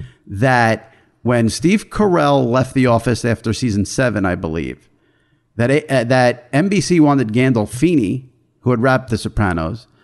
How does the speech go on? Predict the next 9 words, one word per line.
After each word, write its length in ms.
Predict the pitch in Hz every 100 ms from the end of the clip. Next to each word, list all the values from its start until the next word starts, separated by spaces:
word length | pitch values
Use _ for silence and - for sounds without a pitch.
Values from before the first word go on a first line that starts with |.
| _ _ _
to 560 | - 151 143 131 131 131 _ _ - - _ _ _ 104
join 260 | 147 143
the 80 | 131
show 380 | - 135 92 71 - -
and 140 | 104
take 220 | 135 120
over 280 | 113 107 107
the 160 | 101 101
Carell, 600 | - 113 110 113 104 104